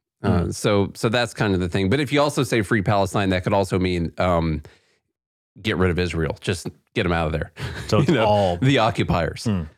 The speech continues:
Speaker 1: That's a, that's another thing that people could mean. But you know what? Even if they,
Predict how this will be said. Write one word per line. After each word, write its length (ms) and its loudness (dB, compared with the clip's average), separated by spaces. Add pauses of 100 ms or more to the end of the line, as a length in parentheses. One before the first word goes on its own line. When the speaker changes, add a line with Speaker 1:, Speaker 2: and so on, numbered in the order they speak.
Speaker 1:
That's 240 0
a, 160 2
that's 260 -2
another 300 2
thing 280 -2 (280)
that 340 -2
people 240 0
could 140 2
mean. 240 0 (400)
But 520 0 (180)
you 120 0
know 120 4
what? 280 2
Even 240 2
if 160 0
they, 320 0